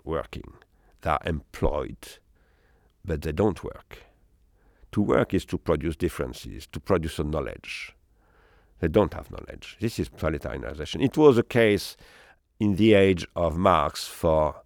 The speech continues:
manual workers, but today it is a case, for example, for the president of the Federal Reserve of the U S. This is what was said by the president of the U S Federal Reserve, um, Alan Greenspan, in two thousand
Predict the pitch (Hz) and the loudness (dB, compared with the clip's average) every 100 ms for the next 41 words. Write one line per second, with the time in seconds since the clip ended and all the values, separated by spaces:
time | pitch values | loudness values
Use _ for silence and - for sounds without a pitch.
0 | _ 95 107 90 71 - 98 - - - | _ 4 6 4 0 -2 -6 -8 -14 -16
1 | - - _ - - 156 139 135 104 - | -20 -20 _ -4 0 2 6 6 6 2
2 | 85 92 - 82 80 78 - 73 76 76 | 0 -2 0 -2 -2 -6 -6 -4 -4 -4
3 | 73 85 - 80 76 76 - 110 98 80 | -6 -6 -2 -2 0 -4 0 2 2 0
4 | 76 76 - 78 73 71 - _ _ - | -4 -8 -8 -8 -6 -8 -10 _ _ 0
5 | 87 80 76 82 101 87 76 73 - 78 | 4 4 4 4 6 4 0 -2 -6 -6
6 | 73 71 73 76 131 110 - - - - | -6 -6 -6 0 0 0 -2 -14 -18 -20
7 | _ - - - 110 156 143 131 120 98 | _ -20 -18 -12 -2 2 2 2 4 2
8 | - - 110 69 76 85 87 85 82 76 | 2 2 2 2 -4 -6 0 2 2 -2
9 | 73 - 90 73 76 73 73 73 71 71 | -4 0 0 0 -4 -4 -6 -6 -8 -8
10 | 80 87 73 71 - 73 67 65 57 - | -4 -2 -2 -6 -8 -8 -6 -6 -8 -2
11 | 92 58 50 60 - _ - 82 - - | -2 -2 -6 -16 -20 _ -18 -16 -16 -18
12 | - _ 90 82 80 92 117 - - - | -20 _ -2 -2 0 0 0 -2 -12 -16
13 | - _ _ _ _ _ _ _ _ - | -20 _ _ _ _ _ _ _ _ -20
14 | - - 90 80 - 135 120 95 85 76 | -20 -12 -6 -4 0 0 2 4 4 2
15 | 73 | -4